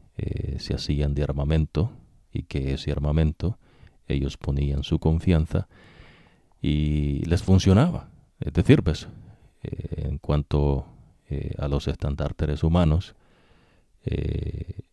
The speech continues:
eh, a las digamos, humanamente hablando, eh, son cosas, ¿no?, que, que tienen cierto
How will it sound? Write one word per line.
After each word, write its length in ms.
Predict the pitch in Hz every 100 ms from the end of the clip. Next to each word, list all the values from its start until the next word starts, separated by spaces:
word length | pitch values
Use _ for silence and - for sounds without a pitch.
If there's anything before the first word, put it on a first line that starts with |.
| _
eh, 260 | - - -
a 80 | -
las 460 | - - - - - - - - _ -
digamos, 640 | 67 73 73 69 - - - -
humanamente 580 | 71 71 73 76 76
hablando, 500 | 78 78 80 71 92 - _ _ _ _ _ _ _ _ _ -
eh, 500 | - - 71 - 71
son 200 | - 80
cosas, 380 | - 73 78 71
¿no?, 160 | 73 71
que, 520 | 71 69 78 78 _ _ _ _ -
que 380 | 73 67 - -
tienen 340 | 92 87 82 76
cierto 600 | 76 73 - 69 76